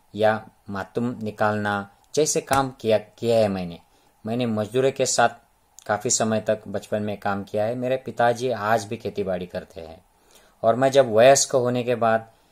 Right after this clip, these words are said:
इंग्लैंड से भारत आया था छः साल के लिए, तो उस समय भी मैंने खेती में खुद काम किया था, खुद मेहनत की थी। किसान का उत्पाद स-, साथियों, जब खेत में तैयार होता है तो किसानों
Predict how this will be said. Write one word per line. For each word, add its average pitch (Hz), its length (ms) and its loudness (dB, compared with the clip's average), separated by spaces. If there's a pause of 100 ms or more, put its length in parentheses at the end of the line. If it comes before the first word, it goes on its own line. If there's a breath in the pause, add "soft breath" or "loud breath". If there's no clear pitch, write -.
(140 soft breath)
इंग्लैंड 123 380 0
से 135 160 0
भारत 113 400 4
आया 107 200 6
था 104 160 0
छः 101 220 -4
साल 95 260 -2
के 95 160 -10
लिए, 107 180 -6
तो 143 220 -2
उस 135 260 0
समय 156 320 6
भी 160 140 2
मैंने 139 280 -2
खेती 120 300 -6
में 113 200 -6
खुद 127 280 -4
काम 95 200 -4
किया 90 220 -8
था, - 140 -8
खुद 104 240 -6
मेहनत 92 380 -6
की 87 120 -16
थी। - 220 -20 (1040 soft breath)
किसान 160 440 4
का 156 340 6 (100)
उत्पाद 135 640 6 (260)
स-, - 280 -8
साथियों, 117 440 2
जब 113 240 0
खेत 110 340 -2
में 113 160 -4
तैयार 107 300 4
होता 95 280 -2
है 101 200 -6
तो 117 240 -6
किसानों 110 880 -6